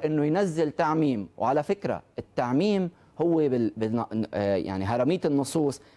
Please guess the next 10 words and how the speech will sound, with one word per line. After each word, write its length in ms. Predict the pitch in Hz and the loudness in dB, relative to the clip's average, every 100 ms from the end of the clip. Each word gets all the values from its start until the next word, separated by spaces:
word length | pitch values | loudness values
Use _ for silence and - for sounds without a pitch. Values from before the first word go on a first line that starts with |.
| - | -4
عندك 320 | 160 170 - | -2 -2 -2
دستور، 600 | 131 - - 175 208 233 - _ _ | -6 -4 0 2 2 0 -8 _ _
معاهدات 460 | 120 127 123 123 160 | -2 -2 0 0 0
دولية، 720 | 139 147 131 151 175 180 214 - _ _ _ _ | 0 0 2 2 2 0 -2 -8 _ _ _ _
قوانين، 640 | 143 139 139 151 196 240 254 - | -2 0 2 2 2 0 -2 -2
ومن 240 | 156 180 | 0 0
ثم 240 | 190 277 233 | 0 0 0
التعميم 600 | 180 170 151 160 180 156 | 0 -2 0 0 0 0
والمراسيم 680 | 147 139 139 131 - 160 | 2 2 2 0 0 0
والقرارات. 540 | 135 127 131 123 120 | 0 -2 -2 0 0